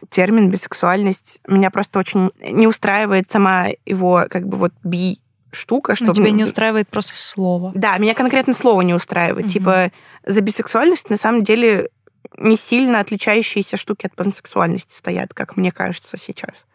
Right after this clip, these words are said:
Speaker 2: Смотри, важный момент. Я даже подумала, что вот есть же всякие рекламы, например, ультраноутбуков. Есть реклама ультраноутбуков, и в них всегда делается
Speaker 1: Ультрабуков.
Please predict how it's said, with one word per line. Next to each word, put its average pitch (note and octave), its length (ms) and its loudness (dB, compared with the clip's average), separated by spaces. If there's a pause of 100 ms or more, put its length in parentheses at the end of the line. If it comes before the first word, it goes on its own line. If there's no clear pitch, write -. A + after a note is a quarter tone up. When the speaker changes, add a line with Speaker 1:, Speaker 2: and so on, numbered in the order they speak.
(160)
Speaker 2:
Смотри, A3+ 640 -4
важный G#3+ 680 -2
момент. G#3 500 -2 (180)
Я G3+ 160 -2
даже F#3+ 240 -6
подумала, A3+ 600 -6
что G3 420 -6 (680)
вот G3+ 240 -6
есть A#3 280 -2
же A3 60 -2
всякие G3 520 -4
рекламы, A3 520 -4
например, F#3+ 600 -2 (500)
ультраноутбуков. F#3+ 1300 0 (600)
Есть G3+ 200 0
реклама G3+ 340 2
ультраноутбуков, F#3 840 0
и G3 40 -2
в F#3 120 -2
них A3+ 140 -2
всегда F#3+ 340 -4
делается F#3+ 340 4
Speaker 1:
Ультрабуков. F3+ 540 -4